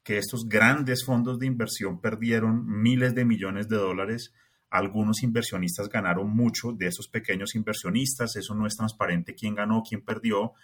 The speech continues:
Eh, la acción de GameStop, si no estoy mal, se multiplicó más de cien veces.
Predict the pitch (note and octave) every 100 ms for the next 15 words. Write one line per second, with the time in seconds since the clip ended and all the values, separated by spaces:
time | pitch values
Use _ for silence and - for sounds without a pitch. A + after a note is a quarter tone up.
0 | _ _ _ _ _ F#2 F2+ E2+ E2 F2
1 | F2 F2 F2 G2+ F#2 F2+ G2+ G#2+ A2 A2
2 | - A2 - - F2+ F2 - G2+ G#2 G2+
3 | G#2+ G#2+ G2 F2+ F2 F2 F2 F#2 F2 G2
4 | - G2 G2 A2+ - A2+ A#2+ -